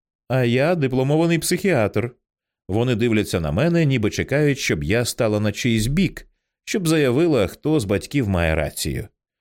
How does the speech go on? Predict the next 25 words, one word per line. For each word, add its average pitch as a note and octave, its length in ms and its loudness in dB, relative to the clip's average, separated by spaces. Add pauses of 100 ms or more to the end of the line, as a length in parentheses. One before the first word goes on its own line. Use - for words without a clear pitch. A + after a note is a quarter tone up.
(220)
«Я F#3 320 2
не G#3 140 -2
думаю, A3+ 420 0
що E3 140 0
це E3+ 160 -2
казка», — F#3+ 400 -2
кажу E2+ 320 0
їм. F2 220 0
«Тедді E3+ 380 0
каже, F3 340 0
що D#3+ 300 0
ці E3+ 200 -4
ідеї D#3 500 2
він C#3 160 2
отримує D#3 480 0
від D#3+ 220 -2
Ані. D3+ 460 -2 (340)
Він F#3 220 2
каже, F3+ 280 2
що C#3 240 0
Аня D#3 300 0
говорить C#3+ 480 0
йому, C3+ 220 0
що D3+ 200 0
малювати». G3+ 600 0